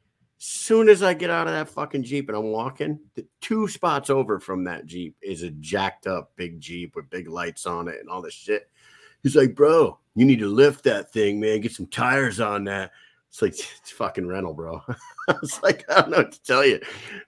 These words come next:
"Oh, all right, all right. I thought you were driving stock." Oh, fuck off.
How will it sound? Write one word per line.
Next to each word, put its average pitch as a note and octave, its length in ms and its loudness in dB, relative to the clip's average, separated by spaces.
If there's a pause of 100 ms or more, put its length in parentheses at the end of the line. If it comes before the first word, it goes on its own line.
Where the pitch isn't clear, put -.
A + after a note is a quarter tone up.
"Oh, D3 640 2
all D#3 160 2
right, C3 180 2
all C3+ 100 4
right. B2 400 2
I C3+ 240 2
thought C3+ 160 2
you B2+ 100 2
were A#2+ 120 2
driving A2+ 380 0
stock." C#3 580 2 (300)
Oh, B2+ 80 -8
fuck E3 400 -6
off. G2 440 -8